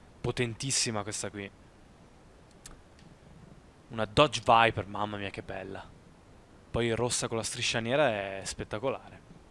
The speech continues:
E poi una H S V G T S, ovviamente ci deve essere sempre una, un'auto australiana. Cosa scegliamo? Cosa scegliamo? Eh, la Viper però costa centoventiseimila crediti e non ce la possiamo permettere.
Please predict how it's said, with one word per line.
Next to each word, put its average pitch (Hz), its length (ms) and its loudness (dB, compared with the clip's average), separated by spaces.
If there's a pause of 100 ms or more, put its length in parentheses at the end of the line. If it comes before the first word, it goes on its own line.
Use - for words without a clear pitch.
(280)
E 175 120 0
poi 110 180 2
una 120 300 0
H 135 360 -4
S 143 240 -4
V 107 200 -10 (760)
G 113 260 -8
T 120 280 -6
S, - 340 -6 (160)
ovviamente 107 460 -8
ci - 140 -6
deve 107 160 -4
essere 107 260 -4
sempre 104 400 -6
una, 95 580 -10
un'auto 117 540 2
australiana. 113 840 0 (1300)
Cosa 165 240 0
scegliamo? 101 800 -2
Cosa 120 200 -8
scegliamo? 104 920 -8 (1040)
Eh, 127 440 4
la 127 140 4
Viper 180 380 4
però 160 440 6
costa - 320 -4
centoventiseimila 147 840 -2
crediti 123 400 -4
e 120 40 0
non 143 320 -4
ce 139 120 -2
la 127 80 4
possiamo 110 360 -4
permettere. 101 600 -8